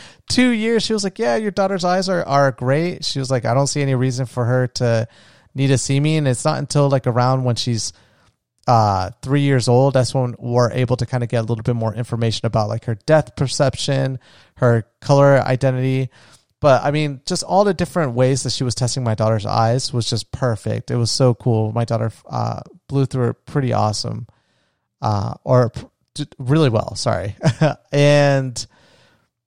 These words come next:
I was like, "Wow, three years, that's wild." And now my daughter has a dentist appointment because she has a couple teeth now. She has one fully in, and she has one that's growing in. And so we need to schedule an appointment with her dentist. And I'm, I'm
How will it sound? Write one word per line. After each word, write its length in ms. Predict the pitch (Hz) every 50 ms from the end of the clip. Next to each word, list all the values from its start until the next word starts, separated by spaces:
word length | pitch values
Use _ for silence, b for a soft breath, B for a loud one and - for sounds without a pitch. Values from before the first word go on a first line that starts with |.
| _ _ _ -
I 100 | 147 147
was 120 | 139 143
like, 140 | 131 110 120
"Wow, 220 | 143 156 151 131
three 240 | 117 135 131 143 143
years, 200 | 147 139 120 -
that's 200 | 117 110 - -
wild." 420 | 123 120 120 113 104 101 101 - -
And 120 | - 127 123
now 180 | 127 131 143
my 240 | 147 147 143 131 117 _ _
daughter 280 | - 135 135 143 151 143
has 320 | 120 127 123 127 120 -
a 160 | - - 123
dentist 400 | 107 - 123 139 147 - 151 127
appointment 480 | 120 - - 123 117 110 110 110 110 104
because 240 | 107 - - 117 -
she 480 | - - 127 123 123 120 117 113 113 - b b b b b b b b
has 400 | - 123 123 127 117 - - - -
a 100 | 127 120
couple 300 | - - 123 - 135 120
teeth 400 | - - 131 127 120 110 - -
now. 220 | 113 107 107 110
She 120 | 110 - 123
has 140 | 113 104
one 420 | 110 110 120 131 135 139 139 131 - _ _
fully 440 | _ - - 139 139 143 143 143 -
in, 320 | - 120 117 113 113 110
and 180 | 107 110 117 113
she 180 | - - 120 113
has 500 | 113 113 113 110 110 110 110 - - -
one 260 | 123 120 123 123 117
that's 160 | 117 117 -
growing 440 | - - 123 120 123 127 123 117 110
in. 280 | 107 107 107 107 113 113 b b b b b b b b b b b b b
And 100 | 123 117
so 120 | - 120
we 80 | 117 120
need 80 | 123
to 80 | 123 117
schedule 280 | - - 127 - 123
an 60 | 117 117
appointment 380 | 110 - 127 120 113 117 117
with 160 | 113 117 - -
her 280 | 120 113 110 117 117
dentist. 580 | 101 - 117 117 120 - - 117 110 107 104 -
And 100 | 110 113
I'm, 120 | 110 110 -
I'm 280 | - 120 113 113 -